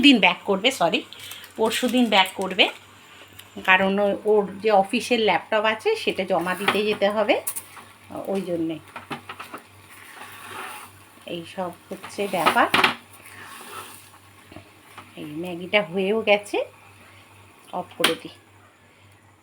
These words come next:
আর একটু ডা-, ডাল আছে, আলু ভাজা করব, আর ডিমের ডালনা হবে রাত্রিরে। আমার কর্তা ডিম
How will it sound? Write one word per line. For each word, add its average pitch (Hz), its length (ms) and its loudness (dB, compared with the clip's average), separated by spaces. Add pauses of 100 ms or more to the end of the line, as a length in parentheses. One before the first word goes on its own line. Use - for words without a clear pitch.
আর 165 200 -10
একটু - 180 -10 (260)
ডা-, 185 280 0
ডাল 190 200 8 (160)
আছে, 294 260 0 (420)
আলু 214 300 4
ভাজা 220 220 4 (100)
করব, 233 220 4 (380)
আর 208 140 4
ডিমের 202 360 0
ডালনা 175 340 2
হবে 175 240 -2
রাত্রিরে। 170 420 -10 (340)
আমার 196 280 -2
কর্তা 202 260 2 (100)
ডিম 220 180 0